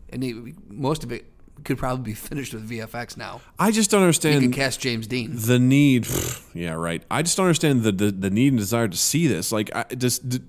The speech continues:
Speaker 2: is there a general thought that it's gonna be
Speaker 1: Yes.
Speaker 2: better?
Speaker 1: Absolutely.
Speaker 2: Well, I, uh,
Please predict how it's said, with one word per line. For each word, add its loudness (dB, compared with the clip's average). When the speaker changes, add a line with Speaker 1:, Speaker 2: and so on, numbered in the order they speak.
Speaker 2:
is 2
there 4
a 4
general 4
thought 0
that 2
it's 0
gonna -2
be -2
Speaker 1:
Yes. -8
Speaker 2:
better? 0
Speaker 1:
Absolutely. -4
Speaker 2:
Well, -8
I, -10
uh, -4